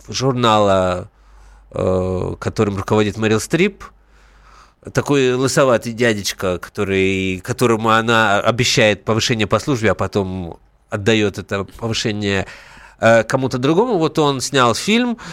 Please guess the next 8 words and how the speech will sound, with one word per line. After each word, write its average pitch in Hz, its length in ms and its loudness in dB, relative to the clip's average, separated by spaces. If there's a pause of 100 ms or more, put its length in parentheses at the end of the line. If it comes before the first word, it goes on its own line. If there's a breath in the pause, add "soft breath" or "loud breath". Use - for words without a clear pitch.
(340 loud breath)
э, 101 140 2
"Последний 123 440 0
портрет" 180 640 2
о 131 760 6
скульпторе 175 540 0
знаменитом 135 640 -2
швейцарском 120 600 -2
Джакометти. 110 760 -4